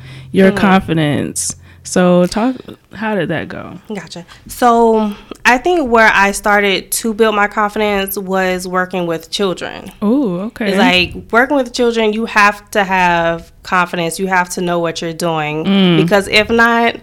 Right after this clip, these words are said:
Speaker 2: they're gonna eat you up <laughs> alive. They're gonna eat you up alive. You have to know what you want
Speaker 1: Uh-huh.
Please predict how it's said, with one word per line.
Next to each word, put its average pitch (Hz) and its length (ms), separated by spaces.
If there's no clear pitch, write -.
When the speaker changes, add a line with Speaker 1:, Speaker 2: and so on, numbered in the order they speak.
Speaker 2:
they're 233 160
gonna 269 140
eat 233 180
you 233 80
up 226 140
<laughs> - 0
alive. - 1300
They're 254 200
gonna 247 180
eat - 200
you 247 80
up 233 120
alive. 190 340
You 208 120
have 214 220
to 214 100
know 190 320
what 190 240
you 196 80
want 165 560
Speaker 1:
Uh-huh. 180 440